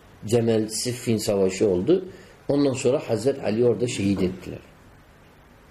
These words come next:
Nerede ettiler? Bir parantez, altına da bir çizgi, Kufa'da. Kufa ehli kimdir? Kufa ehlinin demografi yapısı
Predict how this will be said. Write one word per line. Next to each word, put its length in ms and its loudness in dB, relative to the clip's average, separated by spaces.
Nerede 260 0
ettiler? 360 0
Bir 220 0
parantez, 760 0
altına 460 0
da 120 2
bir 160 0
çizgi, 520 0
Kufa'da. 520 0
Kufa 360 0
ehli 240 -4
kimdir? 500 2
Kufa 380 2
ehlinin 640 2
demografi 800 2
yapısı 580 0